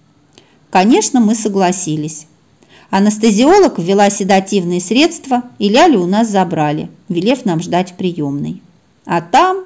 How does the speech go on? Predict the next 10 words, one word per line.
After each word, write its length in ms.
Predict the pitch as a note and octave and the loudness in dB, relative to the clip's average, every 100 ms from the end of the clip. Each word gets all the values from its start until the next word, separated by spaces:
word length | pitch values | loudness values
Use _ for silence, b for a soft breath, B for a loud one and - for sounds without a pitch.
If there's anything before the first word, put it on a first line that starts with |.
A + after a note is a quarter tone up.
| - | -6
кого 260 | D3+ D3 G#3 | -6 -4 -6
только 380 | G#3 F#3+ - | -6 -8 -6
не 200 | F3 E3+ | -6 -4
было. 300 | D3 D3 D#3+ - _ _ b b b | -6 -8 -10 -14 _ _ b b b
Мопс, 540 | G#3 C4 G#3+ - - | 2 4 2 -4 -12
спаниель, 800 | - A#3+ A#3+ B3+ A3+ G#3+ E3 D#3+ - | -2 2 4 4 4 2 -2 -6 -2
такса, 640 | G#3+ A3+ G3+ - - - - - | 2 2 0 -4 -10 -12 -16 -6
две 400 | F#3 G#3 C4 B3 | -2 2 4 2
таксы, 580 | B3+ E3+ D#3+ - - - | 0 -2 -2 -8 -14 -10
дворяне, 800 | F3+ G3+ B3 A#3+ B3 G#3+ D#3 - | -2 2 2 2 0 -2 -6 -12